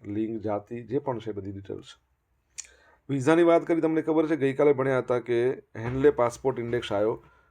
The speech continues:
જેમાં ભારત છે એ ભારત પંચ્યાસીમાં નંબર પર છે, નંબર વન સિંગાપોર પર છે.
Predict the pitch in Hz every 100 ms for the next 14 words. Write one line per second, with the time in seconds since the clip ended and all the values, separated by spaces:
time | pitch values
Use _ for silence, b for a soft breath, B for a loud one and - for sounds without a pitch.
0 | b - 120 113 123 131 _ _ _ _
1 | _ 113 101 123 131 - 110 92 _ _
2 | _ _ _ - 98 104 117 117 113 113
3 | 127 127 131 131 127 127 127 127 123 107
4 | 113 113 113 110 113 120 120 - 127 -